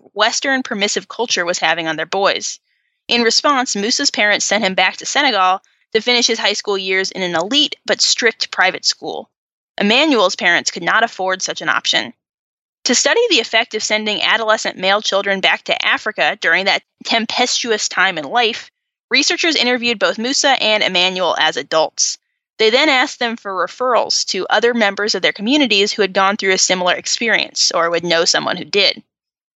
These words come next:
In this manner, they were able to find hundreds of subjects to interview regarding their experience as Black immigrant children in the U S.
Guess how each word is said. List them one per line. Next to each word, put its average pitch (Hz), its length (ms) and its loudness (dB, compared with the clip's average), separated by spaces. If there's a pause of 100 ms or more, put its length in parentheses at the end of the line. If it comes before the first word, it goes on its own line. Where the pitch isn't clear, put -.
In 233 120 2
this 359 180 0
manner, 208 320 2
they 214 120 0
were 214 100 0
able 262 240 0
to 285 80 0
find 208 260 0
hundreds 254 520 0
of 170 100 -2
subjects 185 420 0
to - 80 -10
interview 196 420 -2
regarding 202 440 2
their 190 120 2
experience 254 680 0
as 214 160 0
Black 196 460 0
immigrant 196 380 -4
children 180 380 -2
in 156 180 -2
the 160 120 -6
U 160 120 -2
S. - 380 -2